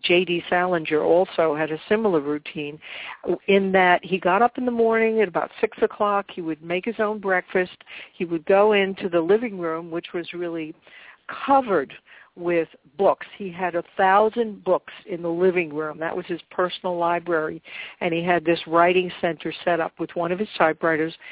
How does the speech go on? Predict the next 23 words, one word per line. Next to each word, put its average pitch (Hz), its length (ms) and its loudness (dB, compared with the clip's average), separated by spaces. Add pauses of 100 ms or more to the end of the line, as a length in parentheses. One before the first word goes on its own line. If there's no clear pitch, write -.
(180)
and 175 160 -2
these 165 160 -2
nine 170 380 4
drawers, 160 500 0
each - 300 -8 (100)
with 156 240 0
a - 80 -6
different, 156 480 -4 (300)
uh, 147 180 -2
book 190 320 0
that 160 140 -4
he 156 120 -4
was 156 200 -6
working 160 340 -4
on. 147 160 -6
And 151 140 -14 (340)
let 185 140 -4
me 196 120 -8
tell 196 160 2
you, 165 80 2
the 156 120 -6
books 185 320 0
were 160 180 0